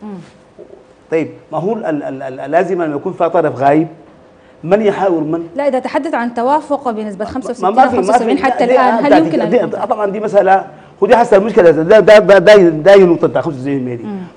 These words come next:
Speaker 2: كل، هو المشكلة الأساسية في ال-، في الاختلاف الأساسي ما بين الكتلة الديمقراطية وبين الحرية والتغيير المركزية.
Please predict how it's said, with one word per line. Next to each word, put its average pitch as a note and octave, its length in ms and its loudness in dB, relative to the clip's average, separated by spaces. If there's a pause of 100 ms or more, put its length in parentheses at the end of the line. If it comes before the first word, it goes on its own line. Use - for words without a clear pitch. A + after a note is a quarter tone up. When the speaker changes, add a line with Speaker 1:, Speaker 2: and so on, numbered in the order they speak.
Speaker 2:
كل، C4+ 160 -2
هو A3+ 140 -2
المشكلة B3 400 -2
الأساسية D#3 560 -4
في D3+ 100 -8
ال-، C3 80 -8 (100)
في C3+ 60 -14
الاختلاف C3+ 580 -2
الأساسي D3+ 540 -2 (520)
ما C#3 120 -2
بين B2+ 220 -2
الكتلة C3 380 -4
الديمقراطية B2+ 680 -6 (420)
وبين B2+ 240 -6
الحرية C3+ 220 -4
والتغيير D#3 280 -2
المركزية. C#3+ 600 0